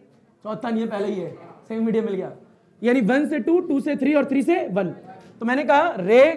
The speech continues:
going from one medium to second medium। तो जब वन से सेकंड में आती है तब लगाते हैं स्नेल्स लॉ। क्या होगी भाई? फिर लो, बताओ refracted रे कौन से मीडियम में? glass में,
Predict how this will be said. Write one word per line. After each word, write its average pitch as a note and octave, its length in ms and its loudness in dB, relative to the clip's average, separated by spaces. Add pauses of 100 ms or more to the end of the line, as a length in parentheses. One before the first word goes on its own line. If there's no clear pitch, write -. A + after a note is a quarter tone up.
going B3+ 340 0
from C#4 360 -2
one B3+ 240 -2
medium B3 260 -2
to F4+ 140 -4 (240)
second G3 260 -12
medium। D3+ 180 -12 (400)
तो C#4 60 -8
जब A3+ 200 -2
वन C#4 160 -4
से E4+ 100 -12
सेकंड C4+ 260 -10
में C#4+ 80 -8
आती C#4 140 -12
है A3 60 -14
तब C#4 100 -6
लगाते C4 240 -8
हैं C#4+ 60 -14
स्नेल्स C4 220 -12
लॉ। B3 60 -10
क्या A#3+ 120 -10
होगी A#3 120 -8
भाई? G#3+ 140 -8
फिर G#3 160 -18
लो, G3 120 -16 (540)
बताओ E4 220 2
refracted D4 480 -2
रे F4+ 100 0
कौन D4+ 200 -4
से E4 80 -2
मीडियम C#4 220 0
में? B3 100 -2
glass C#4 260 0
में, F4 100 -8